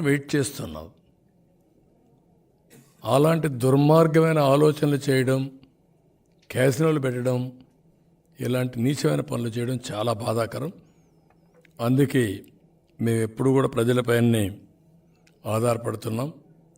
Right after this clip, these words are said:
తెలుగుదేశం పార్టీ వల్ల డైరెక్ట్గా అంటే కూడా, తెలుగుదేశం పార్టీ పాలసీల వల్ల చాలామంది బాగుపడ్డారు. అలాంటి వాళ్ళు మళ్ళా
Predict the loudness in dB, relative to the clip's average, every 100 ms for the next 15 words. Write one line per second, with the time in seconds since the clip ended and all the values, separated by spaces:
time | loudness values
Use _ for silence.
0 | _ _ _ _ _ _ _ _ -2 2
1 | 4 4 4 2 0 -2 0 0 0 0
2 | 0 2 2 2 0 2 4 4 2 0
3 | 0 2 0 -6 -8 -2 -2 -4 -10 _
4 | _ _ _ _ _ _ _ -2 2 4
5 | 2 2 0 -2 -2 0 0 -2 -6 -6
6 | -2 2 4 2 0 0 0 0 0 0
7 | 0 -4 -14 _ _ _ _ _ _ -10
8 | -2 2 4 2 0 -4 -8 -10 -12 -16
9 | -20 -20 _ _ _ _ _ _ _ _
10 | _ _ _ _ _ _ -2 2 4 4
11 | 2 0 2 2 4 2 2 2 2